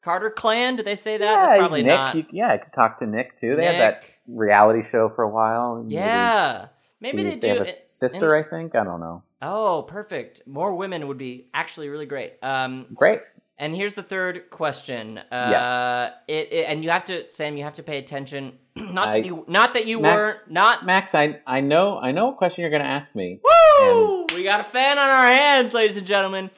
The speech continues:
Speaker 1: Let me
Speaker 2: and,
Speaker 1: a-, can,
Speaker 2: and
Speaker 1: let me ask it anyway.
Speaker 2: And now,
Speaker 1: O G.
Speaker 2: now my question for you is, before you ask me these two quest-,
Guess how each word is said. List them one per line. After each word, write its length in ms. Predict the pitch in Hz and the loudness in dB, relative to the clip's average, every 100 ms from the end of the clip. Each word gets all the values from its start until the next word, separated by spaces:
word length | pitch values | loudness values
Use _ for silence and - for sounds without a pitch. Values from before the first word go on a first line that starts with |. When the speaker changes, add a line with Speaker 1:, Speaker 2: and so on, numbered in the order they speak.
| _ | _
Speaker 1:
Let 140 | 185 208 | 0 4
me 80 | |
Speaker 2:
and, 220 | 214 202 196 | 6 4 2
Speaker 1:
a-, 40 | |
can, 140 | 139 135 | 2 2
Speaker 2:
and 120 | 131 | 2
Speaker 1:
let 100 | 208 | 2
me 100 | 214 | 4
ask 260 | 196 185 185 | 4 2 0
it 60 | |
anyway. 300 | 165 156 135 | -4 -2 4
Speaker 2:
And 80 | 262 | 6
now, 160 | 302 285 | 6 6
Speaker 1:
O 40 | |
G. 40 | 247 | 8
Speaker 2:
now 180 | 311 277 | 10 10
my 180 | 226 320 | 8 6
question 320 | 349 226 226 | 8 6 6
for 140 | 208 202 | 2 2
you 260 | 202 196 | 6 8
is, 80 | 143 | 6
before 260 | 139 - 160 | 4 2 2
you 100 | 156 | 4
ask 260 | 139 143 - | 4 2 0
me 140 | 139 | -2
these 260 | 131 131 - | -2 -4 -4
two 180 | 160 156 | -4 0
quest-, 320 | - 95 - | 4 2 2